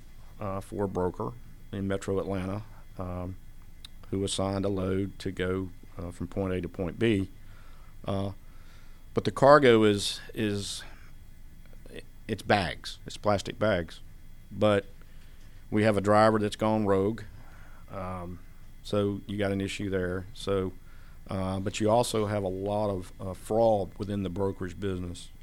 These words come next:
Uh, a lot of these brokers, what they'll do, they'll, when they give you, uh, say, "I'm trucking company A and I've got ten trucks, I've got five drivers," or,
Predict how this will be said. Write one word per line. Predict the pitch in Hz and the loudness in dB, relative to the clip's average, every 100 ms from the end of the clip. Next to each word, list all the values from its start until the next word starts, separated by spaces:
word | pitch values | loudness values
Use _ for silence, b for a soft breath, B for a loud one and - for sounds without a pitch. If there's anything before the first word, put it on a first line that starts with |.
| 98 | -10
Uh, | 92 90 92 | -8 -8 -8
a | - - - - - - - - | -10 -14 -16 -16 -16 -16 -16 -6
lot | 98 104 | 0 2
of | |
these | 110 95 | 4 2
brokers, | 107 107 107 101 95 | 4 4 4 0 0
what | 98 | -2
they'll | 98 95 95 | 0 0 2
do, | 113 113 98 | 4 4 2
they'll, | 95 95 92 - | 0 -2 -6 -10
when | 92 92 | -10 -6
they | 98 95 | -2 -2
give | 95 113 | 0 0
you, | 104 104 95 95 - - | 0 0 -2 -4 -10 -12
uh, | 90 - | -10 -4
say, | - 101 | 0 2
"I'm | 107 | 2
trucking | 104 110 104 95 | 2 2 2 -2
company | 110 98 90 85 | 0 0 -2 0
A | 107 101 101 | 2 2 2
and | 95 | -2
I've | 98 | -4
got | 98 101 - - - | -2 -2 -4 -8 -2
ten | 110 101 | 0 0
trucks, | 120 107 - - - b b b b b b b b | 2 2 0 -10 -14 b b b b b b b b
I've | 110 | 2
got | 107 104 | 4 4
five | - 113 110 | 8 10 10
drivers," | 113 110 110 110 104 | 10 10 10 8 6
or, | 104 101 | 4 2